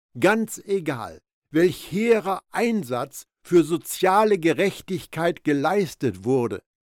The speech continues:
wenn die Frage nach der Anbetung nicht gelöst ist,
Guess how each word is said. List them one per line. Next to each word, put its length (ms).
wenn 160
die 120
Frage 760
nach 240
der 200
Anbetung 1040
nicht 440
gelöst 680
ist, 380